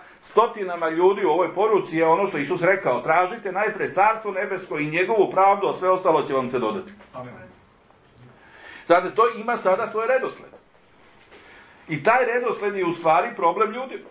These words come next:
Speaker 1: „Tražite najpre carstvo Božije i njegovu pravdu, a sve ostalo će vam biti dodato sami po, samo po sebi.” Znači, jedan odrasli čovek,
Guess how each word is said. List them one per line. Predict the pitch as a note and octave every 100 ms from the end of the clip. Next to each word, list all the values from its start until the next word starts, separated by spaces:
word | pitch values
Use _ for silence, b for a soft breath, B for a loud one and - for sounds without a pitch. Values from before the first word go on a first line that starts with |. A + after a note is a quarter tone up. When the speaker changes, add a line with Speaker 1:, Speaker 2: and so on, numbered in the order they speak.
| _ _ _ _ _ _ _ _ _ _ _ - B B B
Speaker 1:
„Tražite | D3 E3 B3 B3+ C4+ A#3+
najpre | F#3 A3 B3 A#3 D3+
carstvo | - G#3+ B3+ - A#3+
Božije | G#3+ G#3+ C#3 G#2+ -
i | E3+ G3
njegovu | G3+ G#3+ A#3+ B3+ G3+
pravdu, | A3+ A#3+ F#3 D#3
a | D#3
sve | D#3+ A3+
ostalo | A#3 A#3+ A#3+ A#3+ G3+
će | G3
vam | G3
biti | G3 A3 G3
dodato | F3+ G3+ F#3+ F#3
sami | F3+ E3 G3+ -
po, | A#3
samo | D#4 D#4
po | A#3 C4
sebi.” | C4+ B3+ - B B B
Znači, | D3 G#3+ G3+
jedan | E3+ G#3+ E3+
odrasli | A3+ B3 A3+ - D3 C3+
čovek, | D#3+ D#3+